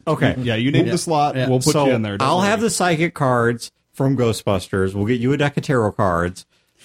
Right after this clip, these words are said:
Speaker 2: and you can just, like, answer people's questions
Speaker 3: Sure, I'll do that.
Speaker 2: based on whatever you
Speaker 3: <laughs>
Speaker 2: think. And so people can come for Brodorian wisdom.
Speaker 3: <laughs>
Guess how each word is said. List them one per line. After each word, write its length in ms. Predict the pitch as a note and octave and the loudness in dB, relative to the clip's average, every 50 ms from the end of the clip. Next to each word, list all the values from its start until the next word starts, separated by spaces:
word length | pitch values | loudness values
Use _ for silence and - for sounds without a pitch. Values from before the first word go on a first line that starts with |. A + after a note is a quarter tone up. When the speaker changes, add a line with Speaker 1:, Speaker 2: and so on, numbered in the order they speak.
| - - | -6 -2
Speaker 2:
and 420 | C3 B2+ B2+ A#2+ A#2 A2+ A#2+ - | 0 0 2 2 2 0 0 0
you 200 | C3 B2 C3 C#3+ | -2 0 0 0
can 160 | C3+ D#3 C#3 | 0 0 0
just, 320 | B2+ B2 B2 A#2 - - - | 2 2 0 0 -2 -2 -2
like, 300 | G#2+ G#2 G2+ G2 F#2+ - _ _ _ _ - | 0 2 2 0 -2 -4 _ _ _ _ -2
answer 360 | C3 B2+ B2+ B2 C3 D3+ C3 | 0 0 0 0 0 -2 -2
people's 360 | B2+ - A#2+ G#2 A#2 F#2+ - | 0 -2 -4 -4 -2 -6 -8
questions 640 | - - - B2+ A2+ G2 - - - - F#2+ F2 E2+ | -8 -4 -2 0 0 0 -2 -4 -2 -2 0 0 2
Speaker 3:
Sure, 300 | E2+ F#3 F3+ C#3+ A2 - _ | 2 2 2 0 0 -6 _
I'll 120 | - E3 E3+ | -2 -2 0
do 140 | D#3+ D#3 C3+ | 0 0 -2
that. 300 | G#2+ F2 E2 - - G#2 | -2 -6 -10 -6 -6 -2
Speaker 2:
based 380 | - C3+ B2+ B2+ B2 - - C#3 | 0 0 2 2 0 0 0 0
on 200 | B2 A#2+ A2+ G#2+ | 0 2 2 2
whatever 320 | G#2+ G#2 A#2 A#2+ A#2 A#2+ | 2 2 0 0 0 0
you 260 | A#2+ A2+ A2 A2 A2 G#2+ | 0 0 0 0 0 0
Speaker 3:
<laughs> 0 | |
Speaker 2:
think. 600 | - - G3+ A#2+ G#2+ G2 F2 E2+ F2 - - - _ _ _ _ _ - | 0 -2 -2 0 0 2 0 -2 -4 -6 -8 -12 _ _ _ _ _ -6
And 100 | B2 A2 | -4 -2
so 100 | - B2+ | -2 0
people 240 | B2 D#3+ G3+ G#3+ B3 | 0 0 0 0 -2
can 80 | A#3 F#3+ | -2 -2
come 280 | E3 F#3 F#3+ F3 C#3 B2 | -2 -2 0 0 0 -2
for 340 | - - C3 A#2 A#2 A2 G2+ | -2 -2 0 0 0 0 0
Brodorian 800 | F#2 F2 A2+ A#2 A2 F#2 A#2 B2 B2+ C3 C3+ C3 B2 A#2 G#2 G2+ | -2 -2 -2 -2 0 0 0 0 0 2 2 2 2 0 0 0
wisdom. 520 | G#2 A2 G2+ F2+ D#2+ - E2+ D2+ D2 - | 0 0 0 -2 -2 -2 -4 -4 -4 -6
Speaker 3:
<laughs> 560 | - - A2+ - - D#3 C3 - F3 D#3+ C3+ | -10 -10 -12 -8 -2 -4 -2 0 0 -2 0